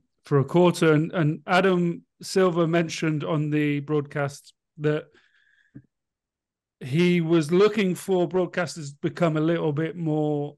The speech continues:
uh, esoteric and, uh, inside baseball in their analysis.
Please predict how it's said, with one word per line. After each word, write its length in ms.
uh, 200
esoteric 640
and, 360
uh, 320
inside 440
baseball 680
in 160
their 160
analysis. 800